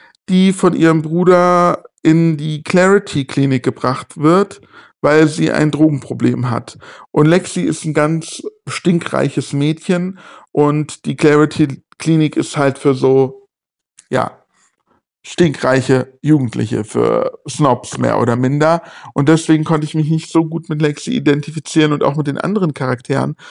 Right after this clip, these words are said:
in dem Buch nicht. Deswegen hab ich's nur mittelmäßig gefunden, obwohl mich so Thematiken sehr, sehr interessieren. Hätte viel mehr Potenzial gehabt, aber leider dadurch, dass halt keine Identifikation möglich war mit diesen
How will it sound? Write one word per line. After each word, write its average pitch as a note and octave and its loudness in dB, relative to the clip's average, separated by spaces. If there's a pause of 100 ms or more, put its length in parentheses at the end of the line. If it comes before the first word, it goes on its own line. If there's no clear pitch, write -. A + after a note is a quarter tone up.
(300)
in D3+ 2
dem C#3 2
Buch C#3+ 0
nicht. F3 -2
Deswegen D3+ 2
hab - -2
ich's - -6
nur D3 2
mittelmäßig C#3 0
gefunden, C3 -6 (400)
obwohl D3+ 2
mich D#3+ 2
so D3+ 0
Thematiken D3+ -2 (140)
sehr, D#3 4
sehr D#3 2
interessieren. C#3+ -4 (560)
Hätte D#3+ 0
viel A3+ 0
mehr A3+ 0
Potenzial G3 0
gehabt, D#3 -4 (720)
aber D3 2
leider E3+ 4
dadurch, D#3+ 0
dass - -4 (160)
halt C#3+ -4 (380)
keine D#3 0
Identifikation D#3 0
möglich E3+ -2
war D3 2
mit F3+ -10
diesen D3+ -6